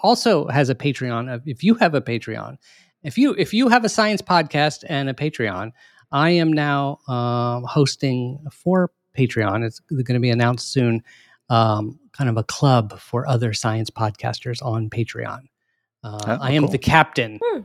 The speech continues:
Speaker 1: I'm a, the, a club captain, they call it. I don't
Speaker 2: Do
Speaker 1: know.
Speaker 2: they really? <laughs>
Speaker 1: I don't know if I get a hat for that
Speaker 2: That's old
Speaker 1: or
Speaker 2: school. Like
Speaker 1: Yeah,
Speaker 2: that.
Speaker 1: but we meet up on Zoom once a week for six weeks,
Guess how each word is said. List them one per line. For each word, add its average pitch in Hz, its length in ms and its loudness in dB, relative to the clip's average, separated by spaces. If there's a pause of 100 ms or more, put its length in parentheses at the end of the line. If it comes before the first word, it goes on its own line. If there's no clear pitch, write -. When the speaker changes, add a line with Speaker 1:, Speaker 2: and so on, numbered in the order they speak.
(140)
Speaker 1:
I'm 123 200 -2
a, 123 440 -2 (180)
the, 151 560 -10
a 147 60 -6
club 175 320 4
captain, 135 420 4
they 107 120 -6
call 101 240 -6
it. - 220 -16 (220)
I 117 80 -14
don't 110 140 -12
Speaker 2:
Do - 60 -10
Speaker 1:
know. 117 100 -4
Speaker 2:
they 131 80 4
really? 147 280 2 (160)
<laughs> - 180 -6
Speaker 1:
I 156 120 -6
don't 139 100 0
know 139 100 2
if - 100 0
I 139 80 4
get 127 160 0
a 120 80 0
hat 143 280 2
for 190 260 -2
that 190 260 2
Speaker 2:
That's - 160 -8
old 110 200 2
Speaker 1:
or - 20 -2
Speaker 2:
school. 101 380 -2 (240)
Like 107 100 -10
Speaker 1:
Yeah, 120 220 -2
Speaker 2:
that. - 100 -14
Speaker 1:
but 123 120 -2
we 131 140 2
meet 160 200 6
up 165 140 6
on 143 160 4
Zoom 135 320 0
once 127 220 -2
a 120 60 -4
week 113 280 -2
for 113 140 -6
six - 280 -8
weeks, 101 220 -6